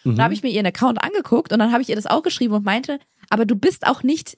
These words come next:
Speaker 1: die Art von Accounts, die ich meine.
Speaker 2: Mhm.
Speaker 1: Weil auf ihrem Account waren auch, da waren mal Fotos von ihrem Hund, dann hat sie vom Urlaub erzählt, dann hat sie, weiß ich nicht, vom Familienleben erzählt und da meinte ich, nee, bei dir findet ja ganz offensichtlich auch viel anderer Alltag statt.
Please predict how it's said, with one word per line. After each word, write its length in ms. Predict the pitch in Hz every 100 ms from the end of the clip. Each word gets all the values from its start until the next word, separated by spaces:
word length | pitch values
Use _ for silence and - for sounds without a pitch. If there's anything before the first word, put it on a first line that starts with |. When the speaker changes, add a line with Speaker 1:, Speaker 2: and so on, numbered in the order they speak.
| _ _ _
Speaker 1:
die 260 | - 240 -
Art 140 | 254
von 180 | - 240
Accounts, 340 | 170 226 240 -
die 80 |
ich 120 | 214 196
meine. 340 | 190 214 160 -
Speaker 2:
Mhm. 160 | 107
Speaker 1:
Weil 140 | 147 -
auf 200 | 220 -
ihrem 160 | 269
Account 400 | 226 226 220 226
waren 160 | 214 190
auch, 220 | - 202 _ _ -
da 200 | 196 190
waren 160 | 202
mal 120 | 233 233
Fotos 360 | 254 262 277
von 220 | - 269
ihrem 260 | 226 294 185
Hund, 340 | 208 214 226 220
dann 120 | 220
hat 140 | 233 -
sie 100 | 285
vom 160 | 302
Urlaub 420 | 240 208 208 202
erzählt, 600 | - 190 - 208 208 214 - _ -
dann 220 | 214 226
hat 160 | 240 -
sie, 320 | 247 247 247 277 190
weiß 180 | 208
ich 120 | 247 233
nicht, 100 | 226
vom 180 | 269
Familienleben 680 | 262 302 247 233 220 214 202
erzählt 380 | 196 - 220 208
und 100 | 214
da 80 | 202
meinte 240 | 190 233
ich, 100 | 214
nee, 180 | 240 233
bei 140 | 196
dir 180 | 196 262
findet 280 | - 269 233
ja 100 | 202
ganz 220 | 196 226
offensichtlich 640 | - 254 254 226 214 208 -
auch 180 | 190
viel 240 | - 269 233
anderer 580 | - 240 233 139 135 -
Alltag 360 | 143 151 139
statt. 340 | - 151 190